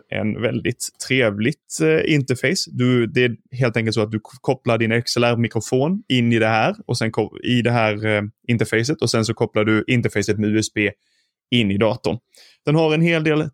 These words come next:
trevliga funktioner. Till exempel så har den en funktion som gör att du inte kan, eh, slå i, alltså den, om du skriker i din mikrofon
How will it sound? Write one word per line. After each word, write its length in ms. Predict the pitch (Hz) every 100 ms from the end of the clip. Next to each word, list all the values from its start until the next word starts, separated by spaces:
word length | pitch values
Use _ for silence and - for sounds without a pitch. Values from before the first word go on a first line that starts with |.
| -
trevliga 340 | 147 143 131
funktioner. 840 | 127 139 131 160 139 113 120 165 190 -
Till 100 | 135
exempel 540 | 127 127 113 - 120
så 120 | 113 127
har 260 | 123 117
den 540 | 110 117 113 117 113 110 _ _ _ -
en 120 | 131
funktion 520 | 139 139 - 180 143
som 200 | - 143
gör 360 | 135 156 143 127
att 200 | 127 -
du 100 | 127
inte 420 | 147 151 - -
kan, 720 | 123 - 135 123 117 113 113
eh, 240 | 110 110 110 _ _ - 123 113
slå 400 | - - 147 151
i, 220 | 156 143 -
alltså 280 | 131 139
den, 400 | 127 120 135 135 - _ _ _ _ -
om 220 | 170 165
du 100 | 151
skriker 1040 | - - - 175 202 120 - - 117 117
i 60 | 123
din 120 | 123
mikrofon 520 | 117 123 - - 123